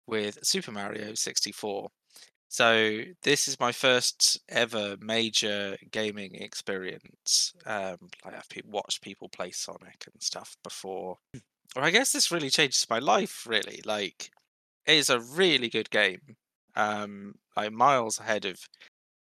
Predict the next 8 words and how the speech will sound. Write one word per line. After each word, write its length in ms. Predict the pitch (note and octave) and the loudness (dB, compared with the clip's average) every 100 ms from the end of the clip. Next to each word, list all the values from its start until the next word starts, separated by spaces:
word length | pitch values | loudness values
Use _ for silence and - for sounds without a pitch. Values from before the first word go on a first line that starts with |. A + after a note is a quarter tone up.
| _ | _
anything 800 | A2+ A#2 A2 A2+ G#2+ G2+ G2 F#2+ - _ _ _ | 0 0 0 0 -2 -4 -12 -14 -20 _ _ _
that 160 | A#2+ - | -6 -2
came 280 | C3+ A2+ G2 | 2 2 0
before 480 | F#2+ - A#2+ F#2+ | -8 -6 -4 -4
it. 200 | - C3+ - _ - | -8 -12 -16 _ 0
And 520 | A2+ G#2+ G#2 G2+ G2+ - - - | 2 2 -2 -6 -4 -4 -4 -10
I 160 | - A#2+ _ _ _ _ | -10 -10 _ _ _ _
spent 340 | - - G2+ | -2 0 -2